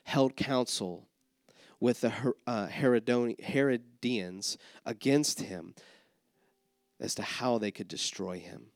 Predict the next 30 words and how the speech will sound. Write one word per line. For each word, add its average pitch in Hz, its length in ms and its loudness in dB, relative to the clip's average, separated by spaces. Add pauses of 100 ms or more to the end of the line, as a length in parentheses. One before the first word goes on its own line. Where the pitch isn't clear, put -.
(2750)
Now, 135 240 6
a 135 80 6
withered 165 460 8
hand 139 600 0 (760)
is 135 180 4
not 135 380 4 (180)
a 113 380 2 (580)
life-threatening 123 960 0
malady. 101 500 -6 (120)
It's, - 200 -8
it, 139 300 2
this 143 160 4
is 139 280 2
a 131 80 2
withered 156 360 8
hand 143 400 6
you 135 80 4
could 127 160 0
live 131 260 6
with 113 180 4
the 117 80 -4
rest 113 240 0
of 107 80 -2
your 107 140 2
life. 87 260 -2
It'd 139 140 0
be 156 140 4
inconvenient 143 800 2
for 113 100 -4
sure, 101 420 0